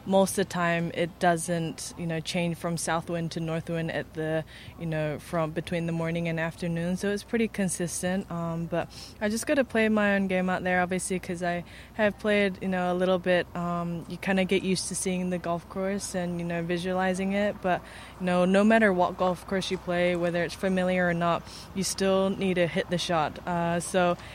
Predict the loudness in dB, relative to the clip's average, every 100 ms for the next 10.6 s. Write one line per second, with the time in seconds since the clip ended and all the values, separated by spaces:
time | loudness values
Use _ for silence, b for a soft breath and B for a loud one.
0 | B 0 2 2 -2 -2 0 4 6 6
1 | 6 4 4 4 4 2 -2 -2 0 0
2 | 0 0 0 0 0 2 2 2 0 -2
3 | -2 0 0 0 0 2 2 0 -6 -4
4 | -2 -2 0 0 0 -2 -4 -2 -2 -2
5 | -2 0 0 0 -2 -6 -4 -4 -4 -6
6 | -4 -4 -2 -2 0 -2 -2 -4 -4 -2
7 | -2 -2 -4 B B B 0 2 2 4
8 | 4 4 2 -2 0 0 2 0 0 -2
9 | -4 -2 -2 -2 0 0 -2 -2 -2 0
10 | 0 0 -2 -2 -2 -4